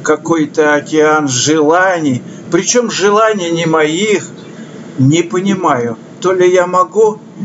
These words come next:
или вовсе не желаю исполнять того, чего я сам и не желаю. Какой-то океан субстанции солярис, и из него всё можно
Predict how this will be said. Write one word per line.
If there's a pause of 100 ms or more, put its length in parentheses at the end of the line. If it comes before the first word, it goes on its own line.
(140)
или
вовсе
не
желаю
исполнять
того,
чего
я
сам (100)
и
не
желаю. (440)
Какой-то
океан
субстанции
солярис, (440)
и
из
него
всё
можно